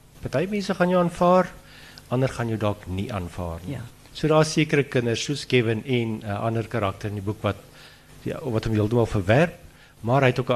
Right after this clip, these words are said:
Speaker 1: ander vriend, ehm, wat hom wel aanvaar. Ehm,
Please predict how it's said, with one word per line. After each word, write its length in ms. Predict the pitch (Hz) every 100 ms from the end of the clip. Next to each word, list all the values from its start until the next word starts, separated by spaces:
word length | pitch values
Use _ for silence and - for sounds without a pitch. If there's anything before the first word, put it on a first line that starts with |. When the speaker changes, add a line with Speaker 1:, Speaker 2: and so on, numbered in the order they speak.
| 117
Speaker 1:
ander 460 | 117 110 104 110
vriend, 520 | 107 - 113 98 - 117
ehm, 280 | 98 90 90 - - -
wat 180 | 107 107
hom 120 | 107
wel 200 | 98 104
aanvaar. 600 | 110 104 - 120 92 85 - - - - _ - -
Ehm, 220 | 104 98